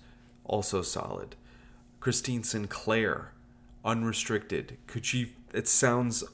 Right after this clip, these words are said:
unthinkable that she's gonna leave Portland, right? Unthinkable. Will she re-sign? You'd have to think so,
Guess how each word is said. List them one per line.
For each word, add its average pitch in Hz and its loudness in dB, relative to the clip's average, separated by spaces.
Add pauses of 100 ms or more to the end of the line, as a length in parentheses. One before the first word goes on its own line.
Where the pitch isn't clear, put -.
(100)
unthinkable 113 0
that 98 -2
she's - -6
gonna 98 -2
leave 92 -6
Portland, - -6
right? 87 -4 (120)
Unthinkable. 110 -4 (400)
Will 120 2
she 117 -2
re-sign? 107 0
You'd 95 -8
have 92 -4
to - -12
think - -8
so, - -8